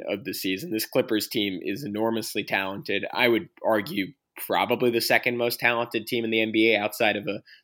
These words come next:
fully healthy Nets group. And the Knicks, by all accounts,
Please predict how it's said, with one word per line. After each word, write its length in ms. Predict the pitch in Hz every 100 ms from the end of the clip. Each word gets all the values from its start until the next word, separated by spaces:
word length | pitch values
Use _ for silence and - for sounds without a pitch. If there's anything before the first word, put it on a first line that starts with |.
| _
fully 260 | - 127 110
healthy 300 | 113 110 107
Nets 280 | 104 110 -
group. 340 | 110 110 107 _ _ _ _ -
And 520 | 131 120 110 104 110
the 80 | 117
Knicks, 540 | 143 175 - - - _ -
by 220 | 123 120
all 220 | 139 165
accounts, 600 | 120 139 127 117 -